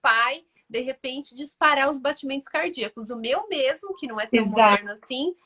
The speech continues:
Speaker 1: se chegar num limite ali que eu configurei, ele já me dá um alerta. Então, por que não esses dispositivos que já medem,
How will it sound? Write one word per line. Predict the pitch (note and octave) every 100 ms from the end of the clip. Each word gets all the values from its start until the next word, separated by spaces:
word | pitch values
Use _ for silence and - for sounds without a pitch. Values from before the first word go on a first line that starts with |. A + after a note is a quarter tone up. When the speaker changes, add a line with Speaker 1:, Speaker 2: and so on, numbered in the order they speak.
| _
Speaker 1:
se | - - - - - -
chegar | F#4+ D#4+ D#4
num | D#4
limite | C#4+ C4 B3+ C#4+ A#4 - B3
ali | A#3+ C#4
que | C4
eu |
configurei, | B3 A#3+ - A#3 A3+ A#3
ele | C#4 E4
já | D4 D4+
me | D4+
dá | C#4 D#4
um |
alerta. | G4 G#4+ D4+ C4 C4+ - - _ _ _
Então, | B3 A3+ D#4 F4 _ _ _ -
por | F4+
que | G#4+ A#4+
não | G#4+
esses | G4+ F4+ D#4+
dispositivos | D#4 - C#4+ C4+ - C4+ B3 -
que | B3
já | A3+ A3+
medem, | G#3 G#3 B3 E4+ C4 A3+